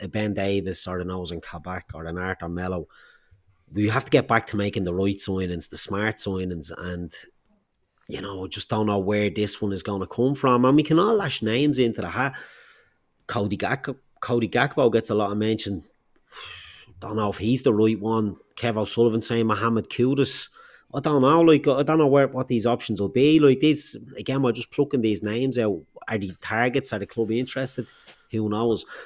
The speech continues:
But the reality is, we're going into the second half of the season now, and as Shawnee said, the big Real Madrid games would have been nice to have options in that game. We don't have them as it stands, so maybe the club do need to do something, because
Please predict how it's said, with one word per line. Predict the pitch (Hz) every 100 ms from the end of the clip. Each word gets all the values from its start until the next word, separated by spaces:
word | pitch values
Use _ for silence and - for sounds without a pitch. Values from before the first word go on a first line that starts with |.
| -
But | 120
the |
reality | 113 135 151 147 - 113
is, | 107
we're | 104
going | 113 117
into | 117 98
the | 92
second | 107 101 98
half | 98 85
of |
the |
season | 87 98 101 95
now, | 95 95 92
and | 90
as |
Shawnee | - 98 92
said, | - 92 85
the |
big | - 101 98
Real | 104 95
Madrid | 90 104 104 104
games | 98 92 - - - - - _ _ _ _ _
would | 107 123
have | 120
been | 120 110
nice | 113 117 -
to | 95
have | 101 95
options | 107 - 107 92
in | 95
that | 92 92
game. | 98 92
We | 90
don't | - 101 110 -
have | 104 -
them | 90 -
as | 113 98
it | 92
stands, | - - 98 101 92 - - _ - - -
so | - 101 95
maybe | 101 104 98
the | 98
club | - 90
do | 104 117
need | 127 -
to | 98
do | 95
something, | - 92 85
because | 98 101 87